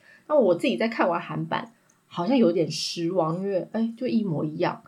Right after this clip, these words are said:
那一模一样的情况下，原著已经对我来说没有什么吸引力，因为我本身其实不太看欧美剧了，比较少看了。但我后来去想想啊，这一部啊，去说是翻拍，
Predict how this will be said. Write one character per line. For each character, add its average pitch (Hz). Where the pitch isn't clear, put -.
那 247
一 262
模 190
一 170
样 190
的 170
情 165
况 170
下， 165
原 165
著 208
已 165
经 208
对 226
我 160
来 147
说 180
没 180
有 180
什 180
么 135
吸 165
引 143
力， 156
因 214
为 269
我 247
本 156
身 190
其 160
实 160
不 160
太 233
看 202
欧 170
美 170
剧 -
了， -
比 165
较 262
少 -
看 -
了。 -
但 370
我 285
后 330
来 202
去 294
想 202
想 196
啊， 190
这 277
一 277
部 254
啊， 160
去 294
说 240
是 202
翻 220
拍， 202